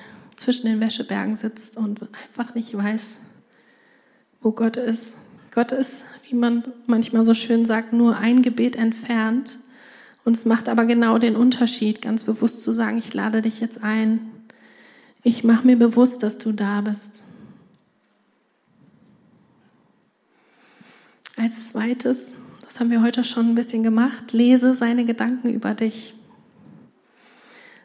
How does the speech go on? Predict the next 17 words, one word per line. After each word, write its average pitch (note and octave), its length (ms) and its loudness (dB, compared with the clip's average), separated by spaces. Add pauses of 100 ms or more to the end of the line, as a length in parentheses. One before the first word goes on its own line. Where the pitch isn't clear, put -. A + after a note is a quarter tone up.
(120)
So C#4 240 6
viele D4+ 380 6
gute C#4 260 4
Gedanken A#3+ 400 0
Gottes A#3+ 680 0
stehen A3+ 280 0
in A3 140 2
der G#3 80 0
Bibel. G#3+ 500 -2 (1000)
Wir - 80 -10
haben G#3+ 100 0
jetzt A3+ 180 -2
einen A3+ 160 2
kleinen A3 300 0
Bruchteil C#4+ 400 4
davon C#4 400 4
gelesen. C4 640 4